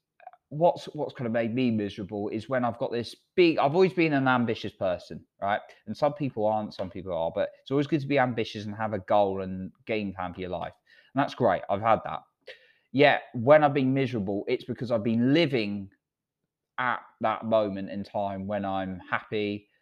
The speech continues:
uh, and, and think I'll be happy when I achieve those millions of dollars, living in that luxury apartment, uh, you know, full-time author, and, uh, the love of my life, marriage, all, all those kind of things. And I used to live in that space that I'll only be happy when I'm there.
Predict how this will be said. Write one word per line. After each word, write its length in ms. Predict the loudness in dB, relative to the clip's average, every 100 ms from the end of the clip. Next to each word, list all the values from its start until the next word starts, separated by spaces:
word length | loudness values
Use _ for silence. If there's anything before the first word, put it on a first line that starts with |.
| _
uh, 220 | -2 0 0
and, 180 | -4 -6
and 240 | -4 -4 -4
think 200 | -6 -4
I'll 80 |
be 140 | -4 -4
happy 320 | -4 -6 -4
when 180 | -4 -4
I 60 |
achieve 460 | -6 -4 -4 -2 -4
those 220 | -6 -6
millions 420 | -2 0 0 -2 -4
of 100 | -4
dollars, 540 | 2 4 4 2 0 -2
living 260 | -4 -4 -4
in 40 |
that 180 | -4 0
luxury 360 | 2 0 -2
apartment, 800 | -8 0 4 4 2 0 -2 -4 -8 _ _ _ -6
uh, 240 | -4 -4
you 120 | -4
know, 100 | -6 -4
full-time 460 | -2 -2 0 0 2
author, 760 | 2 2 0 0 2 2 0 0
and, 380 | 0 2 0 -6 _ _ _ _ -8
uh, 240 | -2 0 0
the 160 | -2
love 260 | 0 0 0
of 100 | -4
my 160 | -4 2
life, 360 | 6 6 6 4
marriage, 280 | 2 2 0
all, 240 | 0 0 4
all 180 | 6 8
those 180 | 6
kind 140 | 4 -2
of 80 | 0
things. 320 | -4 -6 -4
And 200 | -2 -4 _ _ _ _
I 120 | 4
used 200 | 6 4 2
to 60 |
live 380 | 2 6 6 4
in 80 | 0
that 180 | -4 -4
space 340 | 2 2 2
that 100 | -2
I'll 220 | 2 2 4
only 220 | 2 0
be 160 | -4
happy 500 | -4 -6 -6 -8 -6
when 340 | -2 4 4 4
I'm 200 | -4 -6
there. 240 | -8 -10